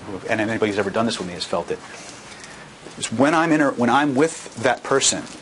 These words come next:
I'm interfacing my nervous system with theirs. I'm literally synchronizing, just like you would sync your, your, your iPhone to your computer or whatever. But I'm not doing it through what we would consider a metaphysical principle.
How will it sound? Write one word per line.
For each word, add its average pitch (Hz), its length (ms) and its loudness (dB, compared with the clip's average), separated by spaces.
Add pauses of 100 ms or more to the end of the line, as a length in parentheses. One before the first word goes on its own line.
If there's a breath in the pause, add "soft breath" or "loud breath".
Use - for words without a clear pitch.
(220)
I'm 120 220 2
interfacing 135 720 2
my 107 160 4
nervous 107 340 4
system 98 380 2
with 90 160 -4
theirs. - 420 -4 (100)
I'm 104 300 2
literally 135 540 6 (300 loud breath)
synchronizing, 110 760 2
just 113 140 2
like 127 100 -2
you 131 80 8
would 113 100 6
sync 123 280 2
your, 107 100 2 (160)
your, 98 200 2
your 98 180 0
iPhone 117 460 4
to 98 60 -2
your 92 120 0
computer 110 580 4 (720 loud breath)
or 101 140 2
whatever. 101 400 2 (480 loud breath)
But 107 100 4
I'm 107 140 4
not 131 260 4
doing 139 200 6
it 120 100 0
through 113 140 2
what 110 260 2
we 104 80 -2
would 101 240 -8
consider 113 380 2
a 107 120 0
metaphysical 113 720 2
principle. - 420 -8